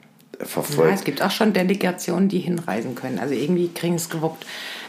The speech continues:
Speaker 2: Es ist alles super kompliziert, ja. Aber es
Speaker 1: Ja, aber eine Messe, eine Messe, eine Interna-, also fast jede Messe, die hier in Deutschland
Speaker 2: Mhm.
Speaker 1: stattfindet, oder ein Großteil der Messen, sind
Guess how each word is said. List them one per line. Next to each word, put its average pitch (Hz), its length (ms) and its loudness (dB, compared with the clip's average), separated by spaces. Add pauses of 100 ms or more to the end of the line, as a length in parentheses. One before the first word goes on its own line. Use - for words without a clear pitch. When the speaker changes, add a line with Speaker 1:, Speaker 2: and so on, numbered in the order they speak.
Speaker 2:
Es 151 180 2
ist - 180 -4
alles 160 280 0
super 160 240 -2
kompliziert, 143 640 -4
ja. 101 260 -6
Aber 135 240 -2
es 135 200 -8 (160)
Speaker 1:
Ja, 85 140 4
aber 92 100 6
eine 92 120 6
Messe, 95 300 6
eine 95 160 6
Messe, 95 260 4
eine 90 140 6
Interna-, 101 380 6
also 85 260 4
fast - 320 0
jede 104 180 6
Messe, 92 380 2 (140)
die 82 100 2
hier 82 140 4
in 73 100 4
Deutschland 76 400 2
Speaker 2:
Mhm. 185 140 4
Speaker 1:
stattfindet, - 600 2 (1040)
oder - 120 4
ein 90 160 6
Großteil 101 480 6
der 76 100 4
Messen, 101 380 2 (360)
sind 95 300 2